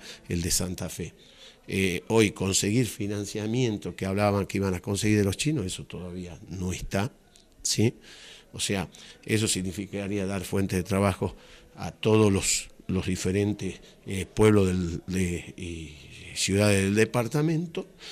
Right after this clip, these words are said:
Eh, yo creo, y como bien lo dijo el ministro, es muy difícil que eso se haga este año, Dios quiera que se lo pueda conseguir. Hemos quedado en acuerdo entre todos, inclusive con el gobierno,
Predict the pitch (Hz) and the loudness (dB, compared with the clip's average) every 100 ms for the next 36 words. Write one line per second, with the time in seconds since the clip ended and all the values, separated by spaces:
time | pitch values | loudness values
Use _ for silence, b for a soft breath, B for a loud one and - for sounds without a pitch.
0 | B B - 101 98 98 98 92 B B | B B 4 6 6 6 6 2 B B
1 | - 110 104 113 110 - - - - - | -2 2 6 6 6 0 -20 -16 -14 -10
2 | 90 90 107 110 104 107 107 98 85 B | -10 -4 0 0 2 0 2 -2 -2 B
3 | B 110 110 135 135 170 - 104 92 92 | B 2 6 6 6 2 0 0 0 0
4 | 95 151 127 113 - 117 101 - 98 87 | 6 8 8 6 2 -2 -4 -6 -8 -8
5 | - 98 92 87 - - 98 - 123 123 | -10 -8 -8 -10 -14 -8 -8 0 2 4
6 | 175 - 104 98 110 101 92 80 - 85 | 2 0 -2 -2 0 -2 -4 -10 -10 -12
7 | - 101 95 107 117 151 240 269 B B | -10 -8 -4 -4 -2 0 0 -4 B B
8 | B - 113 101 - 101 104 104 98 92 | B 2 6 6 4 4 4 4 2 2
9 | 95 - 113 107 101 92 101 87 92 - | -2 4 6 6 6 4 0 0 -2 0
10 | 110 113 110 B B B - 95 95 92 | 2 4 2 B B B -4 -2 -2 -2
11 | 110 104 95 92 92 101 117 117 107 | 0 0 -2 -4 -2 2 2 4 2